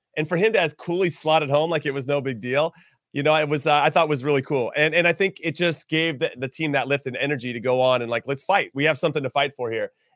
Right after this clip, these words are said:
If City scores first, I don't know. I don't know if I feel the same way. Will Spurs punch back at that point, being goal down, when City starts to then suffocate you with their possession?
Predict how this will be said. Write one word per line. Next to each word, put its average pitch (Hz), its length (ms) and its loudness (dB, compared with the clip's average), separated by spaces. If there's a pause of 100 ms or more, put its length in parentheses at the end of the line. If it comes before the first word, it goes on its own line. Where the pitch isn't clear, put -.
If 226 160 2
City 247 240 -2
scores 226 340 0
first, - 580 -2 (540)
I 143 80 2
don't 165 100 4
know. 160 100 2
I 160 100 2
don't 185 80 2
know 196 60 4
if 180 100 0
I 175 60 2
feel 190 180 2
the 165 80 -4
same 175 220 0
way. 165 200 2
Will 135 160 0
Spurs 160 400 -2
punch 170 280 -2
back 165 260 2
at 180 80 -6
that 165 200 2
point, 175 220 -4
being 160 220 -2
goal 147 260 4
down, 165 300 4
when 135 100 -2
City 151 220 -6
starts 147 260 -2
to 143 100 -2
then 131 320 0 (460)
suffocate 160 580 0
you 165 160 2
with 156 140 -2
their 139 80 -2
possession? 139 600 -2